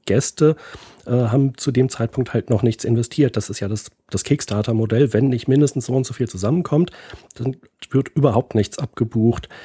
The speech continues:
So ein Modell könnte also eine Möglichkeit sein. Eine andere Möglichkeit könnte natürlich sein, dass man so eine Sache im Kleinen anfängt, ein kleines Fan-Treffen macht und dann, wenn sich das etabliert hat und es kommen dann irgendwie doch fünfundzwanzig, dreißig, vierzig, fünfzig Leute, dass man dann drüber nachdenkt, hey,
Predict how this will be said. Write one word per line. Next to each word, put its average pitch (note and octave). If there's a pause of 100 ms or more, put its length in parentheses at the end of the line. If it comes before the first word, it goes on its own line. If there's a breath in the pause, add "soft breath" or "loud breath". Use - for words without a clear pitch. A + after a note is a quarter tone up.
(360 loud breath)
So A2+
ein B2+
Modell A2+
könnte D3
also D#3
eine D3
Möglichkeit C#3+
sein. C#3+ (1080 loud breath)
Eine A#2+
andere B2
Möglichkeit C#3+
könnte D3
natürlich C3+
sein, B2
dass C#3
man C3+
so C3
eine C3+
Sache B2
im C#3+
Kleinen G#2+
anfängt, G#2+
ein C#3+
kleines B2
Fan-Treffen D#3
macht C3
und C3
dann, A#2+
wenn A#2+
sich B2
das -
etabliert B2+
hat C3+
und A#2
es -
kommen B2+
dann A#2+
irgendwie A2+
doch C#3
fünfundzwanzig, C3
dreißig, -
vierzig, -
fünfzig -
Leute, D3+ (600 loud breath)
dass B2
man C3
dann B2+
drüber A#2+
nachdenkt, A#2
hey, E3